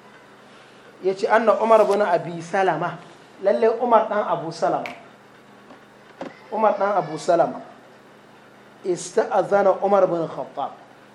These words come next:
Ya nemi izinin Umar ɗan Khattab. Ista'azana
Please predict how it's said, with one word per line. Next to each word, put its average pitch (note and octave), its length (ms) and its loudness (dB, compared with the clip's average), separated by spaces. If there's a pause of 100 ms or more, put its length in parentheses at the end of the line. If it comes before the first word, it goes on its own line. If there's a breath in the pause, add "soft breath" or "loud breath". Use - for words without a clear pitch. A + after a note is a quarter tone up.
(180)
Ya G#3+ 260 4
nemi F#3+ 340 -2
izinin F#3 280 -6 (100)
Umar F#3+ 220 -2
ɗan E3+ 160 -2
Khattab. D3 380 -4 (1800)
Ista'azana F3+ 720 0